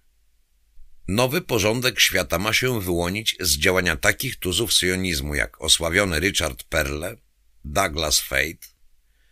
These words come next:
Bernard Lewis, Noah Friedman,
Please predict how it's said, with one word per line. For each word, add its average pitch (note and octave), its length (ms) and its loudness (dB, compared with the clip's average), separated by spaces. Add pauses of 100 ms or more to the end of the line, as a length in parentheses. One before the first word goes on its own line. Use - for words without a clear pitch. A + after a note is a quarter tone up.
(160)
Bernard F2+ 600 0
Lewis, D#2 600 -2 (760)
Noah F2 600 0
Friedman, F2 640 -4